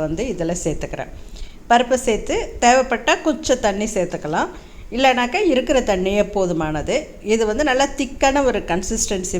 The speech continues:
வரணும் அப்படின்றதுக்காக வெறும் அரிசி மாவு இருக்கு இல்லையா, கூட்டு மாவுன்னு சொல்லுவோம், அதுல ஒரு கால்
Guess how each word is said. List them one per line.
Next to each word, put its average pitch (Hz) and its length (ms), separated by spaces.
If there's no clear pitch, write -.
வரணும் 185 360
அப்படின்றதுக்காக 160 840
வெறும் 254 400
அரிசி 247 360
மாவு 185 220
இருக்கு 170 200
இல்லையா, 185 240
கூட்டு 208 300
மாவுன்னு 170 340
சொல்லுவோம், 156 360
அதுல 247 320
ஒரு 175 120
கால் 233 240